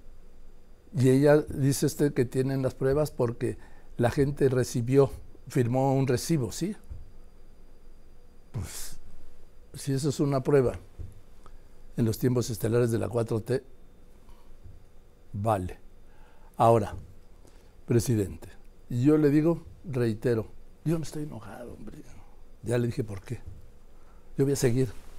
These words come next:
Sí, presidente, voy a seguir. Y ojalá usted le dé permiso, que nunca le ha dado, sí, a venir a este espacio.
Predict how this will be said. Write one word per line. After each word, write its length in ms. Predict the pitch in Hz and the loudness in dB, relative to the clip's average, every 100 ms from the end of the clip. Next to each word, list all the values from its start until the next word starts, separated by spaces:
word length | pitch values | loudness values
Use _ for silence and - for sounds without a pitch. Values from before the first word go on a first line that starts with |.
| - - - - - - - | -12 -12 -12 -14 -14 -14 -10
Sí, 280 | - 226 - | -6 -2 -2
presidente, 480 | 117 104 117 - - - - - - | -2 -8 -10 -14 -16 -16 -14 -14 -2
voy 120 | 123 | 0
a 40 | |
seguir. 380 | 123 117 110 135 - - - - - - | 0 2 2 0 -4 -14 -12 -12 0 8
Y 400 | 131 127 123 123 | 12 12 12 12
ojalá 360 | 117 143 180 | 10 8 8
usted 300 | 165 139 151 | 4 4 6
le 160 | 151 135 | 8 8
dé 140 | 139 | 6
permiso, 580 | 143 113 120 160 - 131 - - - - - - | 4 2 2 0 0 -4 -4 -18 -18 -18 -18 -2
que 100 | 120 | 0
nunca 260 | 113 120 117 | 2 2 2
le 140 | 110 | 2
ha 60 | 110 | 4
dado, 340 | 113 113 151 - - - - - - - - | 2 2 -2 -10 -16 -16 -16 -18 -18 -18 -10
sí, 300 | - 131 131 - | 0 2 2 -6
a 140 | - 117 | -4 -2
venir 260 | 117 123 | 0 0
a 60 | 131 | -2
este 160 | - | -4
espacio. 480 | 127 - 131 - - | -8 -8 -10 -12 -14